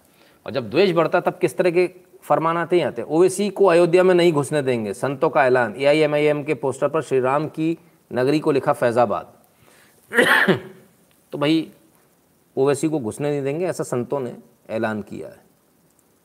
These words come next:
भाई, पहले तो भारत ऐसा संभव नहीं है, ओवैसी आएंगे तो जाएंगे भी, या तो रोक ही पाओ तो ऐसा ऐलान किया करो, और न तो ऐलान मत किया करो।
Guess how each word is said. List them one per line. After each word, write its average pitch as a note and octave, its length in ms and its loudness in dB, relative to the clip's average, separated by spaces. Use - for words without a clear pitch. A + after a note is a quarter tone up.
भाई, B2+ 180 0
पहले A#2 240 -2
तो C3+ 100 -6
भारत G#2 320 -6
ऐसा A#2 160 -4
संभव G#2+ 340 -4
नहीं A#2 260 -10
है, - 80 -20
ओवैसी A#2+ 300 -2
आएंगे A#2+ 220 -2
तो G#2+ 100 -6
जाएंगे G#2 440 -6
भी, G#2 180 -16
या C3 200 0
तो D#3+ 140 2
रोक C3+ 300 4
ही E3+ 80 4
पाओ E3+ 220 2
तो E3+ 180 4
ऐसा E3 260 4
ऐलान D#3 240 4
किया D3+ 240 0
करो, C#3+ 260 -10
और C3+ 80 -2
न F3 140 4
तो F3 240 0
ऐलान A2 340 -2
मत G#2+ 140 -8
किया G#2 240 -8
करो। - 260 -16